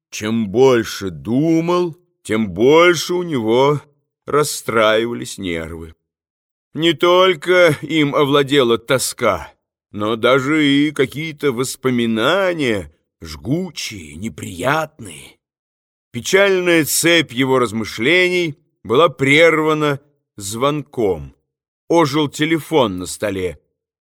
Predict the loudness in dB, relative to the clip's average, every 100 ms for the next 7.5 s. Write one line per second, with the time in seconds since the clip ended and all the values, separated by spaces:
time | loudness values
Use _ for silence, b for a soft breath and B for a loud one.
0 | _ -4 0 2 0 -4 -2 2 4 4
1 | 0 -2 -2 0 0 0 2 2 4 2
2 | 0 _ _ -2 2 2 2 -2 -6 -4
3 | -2 -2 0 0 0 _ -6 -2 0 -2
4 | -4 -4 -4 -2 0 0 -2 -2 2 4
5 | 4 2 0 0 2 4 2 0 -10 -14
6 | -16 _ -8 -8 -8 -4 0 0 0 -4
7 | 2 2 2 -4